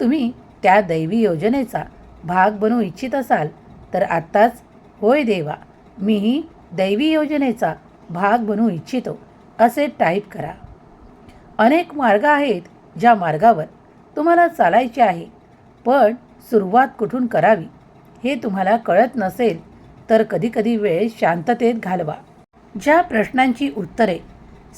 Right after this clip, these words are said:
सध्या तुमच्याकडे नाहीत किंवा ती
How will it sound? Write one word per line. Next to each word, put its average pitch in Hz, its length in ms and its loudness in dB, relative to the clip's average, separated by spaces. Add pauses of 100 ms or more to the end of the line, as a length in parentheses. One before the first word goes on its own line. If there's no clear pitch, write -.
सध्या 220 340 0
तुमच्याकडे 226 580 -2
नाहीत 185 400 -2 (680)
किंवा 330 280 2
ती 277 320 -4